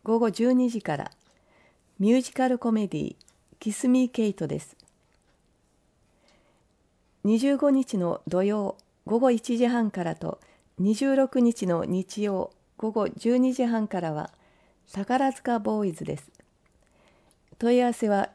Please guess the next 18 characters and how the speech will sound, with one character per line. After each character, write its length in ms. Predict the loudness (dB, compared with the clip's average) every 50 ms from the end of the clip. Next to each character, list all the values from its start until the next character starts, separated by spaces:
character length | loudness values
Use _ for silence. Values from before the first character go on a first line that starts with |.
| _ _
ピ 100 | -6 -2
ク 140 | 0 2 2
ニ 120 | 2 2
ッ 40 | 0
ク 120 | -2 -4
チ 140 | -4 -2 0
ケ 100 | 0 0
ッ 40 | 2
ト 140 | 2 -2 -2
セ 180 | 0 0 -2
ン 80 | -2 -2
タ 120 | -4 -4
ー。 200 | -4 -4 -4 -8 -10 _ _ _ _ _ _ _ _ _ _ _ _ _ _ _ _ _ -4
電 220 | -2 0 0 0
話 220 | 0 0 0 -2 -4 -8 _ _ _ _ _ _
零 200 | 0 2 2 2 2
五 280 | 4 4 4 4 4
零 280 | 2 0 -2 -2 -2 -6